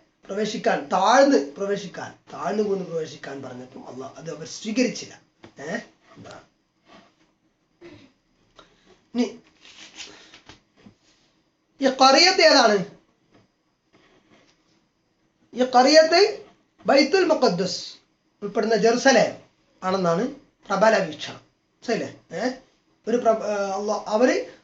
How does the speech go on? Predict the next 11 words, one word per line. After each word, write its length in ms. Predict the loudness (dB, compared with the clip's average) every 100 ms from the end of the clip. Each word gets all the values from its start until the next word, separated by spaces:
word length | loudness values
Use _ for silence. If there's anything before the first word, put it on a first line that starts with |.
| _ -2
നാപ്പതോളം 720 | 0 4 6 8 8 6 6
വർഷം 380 | 4 4 -2 -2 -8 _
ചുറ്റിക്കറങ്ങി 540 | -14 -6 -2 0 2 0
നടന്നു. 400 | -2 -8 -14 -18 _ _ _ -14
അവിടെ 120 | -12
ഇവിടെ, 240 | -12 -16 -20 _ -18
ഏ? 160 | -12 -12 -14 _ _ _ _ -8
ഈജിപ്തിൽ 360 | -4 -2 0
നിന്ന് 140 | 2 4
പുറപ്പെട്ടു, 540 | 4 4 2 0 -2 -14 _
ഏ? 80 | -12